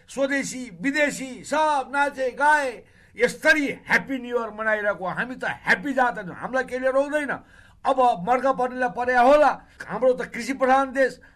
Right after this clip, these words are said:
हाम्रो कृषि प्रधान देशमा किसानहरू ह्याप्पी हुनलाई त मल चाहियो, बिउ चाहियो, पानी चाहियो.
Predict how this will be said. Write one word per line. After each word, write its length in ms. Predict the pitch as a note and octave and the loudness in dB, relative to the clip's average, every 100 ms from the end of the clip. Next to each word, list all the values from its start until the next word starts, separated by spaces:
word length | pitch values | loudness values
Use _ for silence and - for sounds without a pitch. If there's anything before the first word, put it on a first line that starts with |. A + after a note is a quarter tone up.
| - | -6
हाम्रो 220 | G3+ B3+ | -6 -6
कृषि 280 | - A3 C4 | -10 -8 -8
प्रधान 320 | B3+ A#3 B3 A#3 | -4 -4 -4 -2
देशमा 440 | B3 A3 D3 A#3 G3+ - - | 0 0 -2 -6 -6 -8 -14
किसानहरू 600 | F#3+ F3 A#3+ C#4 C#4 C4+ | -10 -4 -2 0 2 2
ह्याप्पी 300 | A3+ F3+ F3+ | 0 0 -4
हुनलाई 400 | C4 A#3+ B3 A#3 | -6 -4 0 -2
त 100 | G#3 | -2
मल 520 | A#3 F#3+ E3+ A3 A#3+ G#3+ | -8 -6 -2 0 0 -4
चाहियो, 500 | - F3 D#3+ F#3 G#3+ | -8 -8 -8 -8 -8
बिउ 460 | D#3+ F#3+ C4+ C4+ | -8 -6 -2 -2
चाहियो, 480 | - G#3+ F#3 D#3 G3 | -2 -2 -2 -2 -8
पानी 480 | G#3 - A3 C4+ C#4 | -10 -4 -2 -2 -2
चाहियो. 500 | C4 C4 B3+ A3+ - | 0 0 0 -6 -10